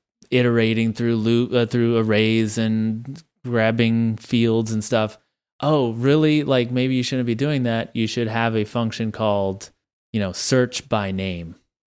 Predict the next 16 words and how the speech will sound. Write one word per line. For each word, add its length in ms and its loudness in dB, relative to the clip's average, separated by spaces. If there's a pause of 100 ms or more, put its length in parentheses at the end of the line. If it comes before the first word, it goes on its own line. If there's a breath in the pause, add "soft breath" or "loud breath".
right? 360 -10
And 300 -6
instead 460 0
of 200 2
doing 300 2
the 100 2
loop 460 2
in 200 2
that 180 2
function, 420 0
you 120 2
should 160 -2
have 140 -2
a 80 -2
lower 380 2
level 560 -2